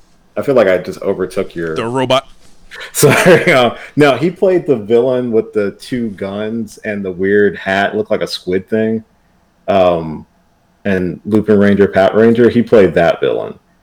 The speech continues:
Speaker 1: It, it says Zamigo Delma. He was a marksman of the interdimensional crime group Gangler.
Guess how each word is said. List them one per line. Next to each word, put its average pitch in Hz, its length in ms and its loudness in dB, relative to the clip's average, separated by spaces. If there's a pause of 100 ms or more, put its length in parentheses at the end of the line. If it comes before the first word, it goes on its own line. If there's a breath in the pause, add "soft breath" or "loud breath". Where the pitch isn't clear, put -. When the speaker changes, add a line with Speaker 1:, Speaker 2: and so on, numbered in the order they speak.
(180)
Speaker 1:
It, 95 340 0 (140)
it 107 80 -6
says 104 440 2 (220)
Zamigo 117 880 2
Delma. 117 560 -2 (420)
He 107 60 -4
was 101 160 -2
a 98 60 -2
marksman 107 640 -2
of 95 100 -4
the 90 140 -2
interdimensional 98 840 -4
crime 98 340 -4
group 95 380 0 (220)
Gangler. 98 500 -2